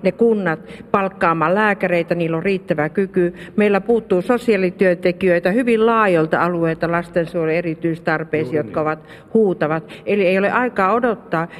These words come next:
Speaker 1: Ja mi-, minun mielestäni tämä uudistus alkoi keskustan pohjalta paras hankkeen jatkona, ja siinä oli tämä vahvan peruskunnan malli. Eli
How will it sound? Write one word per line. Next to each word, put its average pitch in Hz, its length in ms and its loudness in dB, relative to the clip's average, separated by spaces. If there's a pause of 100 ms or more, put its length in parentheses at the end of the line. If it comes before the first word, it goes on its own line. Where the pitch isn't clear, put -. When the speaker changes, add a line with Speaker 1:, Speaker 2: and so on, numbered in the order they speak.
(160)
Speaker 1:
Ja 180 160 2
mi-, 220 340 0
minun 320 240 0
mielestäni 170 640 0
tämä 170 340 -2
uudistus 180 520 -2
alkoi 175 420 0
keskustan 165 640 -2 (200)
pohjalta 180 600 0
paras 160 380 -2
hankkeen 156 520 -4
jatkona, 208 640 -2 (220)
ja 190 80 2
siinä 180 360 0
oli 156 160 -2
tämä 151 280 -4
vahvan 156 340 -4
peruskunnan 160 640 -4
malli. 170 460 -2 (260)
Eli 202 380 0